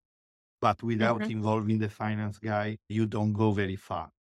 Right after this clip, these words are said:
Speaker 1: And so this is a, this is a lean that, uh, has the objective to create diversity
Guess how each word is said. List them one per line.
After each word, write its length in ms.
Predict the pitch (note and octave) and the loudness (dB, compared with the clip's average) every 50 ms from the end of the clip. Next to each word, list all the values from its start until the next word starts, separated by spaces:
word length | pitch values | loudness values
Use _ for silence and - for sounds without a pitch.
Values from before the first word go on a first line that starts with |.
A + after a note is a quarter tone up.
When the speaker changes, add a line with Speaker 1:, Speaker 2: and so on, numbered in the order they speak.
| _ _ _ _ _ _ - | _ _ _ _ _ _ -2
Speaker 1:
And 260 | B2+ A#2 A2+ A2+ A2 | 0 2 2 0 0
so 720 | - - C#3 C3+ C#3+ D3 D3 D3 C#3+ C3+ C3 B2+ B2 B2 | 0 4 4 6 8 8 6 6 6 6 6 6 6 4
this 240 | A2+ B2 D3+ C#3+ - | 2 0 -2 -2 0
is 180 | E3 C#3 A2+ B2+ | 0 0 2 2
a, 260 | B2+ B2 A#2+ A#2+ A#2+ | 2 2 2 0 0
this 200 | A2+ C3 B2+ - | -2 -4 -6 -4
is 140 | C#3 B2+ A2 | -4 -2 0
a 220 | A#2+ A#2+ A#2 A#2 | 0 0 0 0
lean 420 | A#2+ A2+ A#2 A#2 A#2 B2+ D3+ E3+ E3+ _ _ _ _ _ _ _ _ _ - - | -2 -4 -2 0 2 2 2 0 -2 _ _ _ _ _ _ _ _ _ -10 -8
that, 340 | A#2 G2+ A#2+ A#2+ A#2+ A2 _ - - | -2 2 2 2 2 2 _ -4 0
uh, 120 | B2 B2 A#2+ | 2 2 4
has 200 | A#2+ A#2 A2 F#2+ | 4 2 2 2
the 120 | G#2+ A#2 | 0 0
objective 560 | A2+ G#2+ G#2+ G2+ A#2+ C3 B2 _ - D3 C#3 - _ - | 2 0 0 2 2 2 2 _ 0 -2 -2 -2 _ 0
to 280 | C3 A#2+ A#2+ A#2+ A2+ - - | 2 4 4 4 0 -2 -4
create 560 | - - B2+ B2 A#2+ B2 B2 B2+ A#2 A#2 A#2 | 0 2 4 6 6 6 4 4 0 -2 -2
diversity 760 | A#2+ A#2+ A#2+ A2 G2+ G2+ F#2+ - - - - _ - - - | 0 0 2 0 -2 -6 -10 -14 -18 -20 -20 _ -20 -20 -20